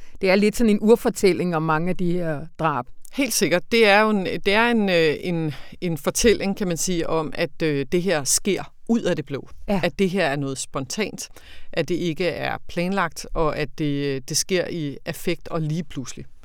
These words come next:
Speaker 1: Ja. Du har talt med Jane Monckton Smith. Øh, hvem er hun?
Speaker 2: Jane Monckton Smith er, øh, er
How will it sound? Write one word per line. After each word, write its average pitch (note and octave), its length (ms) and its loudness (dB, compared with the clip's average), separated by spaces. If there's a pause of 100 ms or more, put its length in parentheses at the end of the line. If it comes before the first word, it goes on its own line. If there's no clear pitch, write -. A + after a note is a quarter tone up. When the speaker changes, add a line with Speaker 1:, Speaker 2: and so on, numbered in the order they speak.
Speaker 1:
Ja. D#3+ 140 -2 (1160)
Du B3 60 8
har A#3 40 8
talt C#4+ 320 0
med D4 160 2 (260)
Jane A3+ 260 8
Monckton F#3+ 800 6
Smith. D#3+ 720 0 (100)
Øh, E3+ 80 2 (1500)
hvem G3+ 140 6
er B3 40 6
hun? A#3+ 240 4 (840)
Speaker 2:
Jane G3+ 160 6
Monckton G3 340 2
Smith A3 440 2
er, F#3+ 480 4
øh, D3 440 0
er D#3+ 200 -2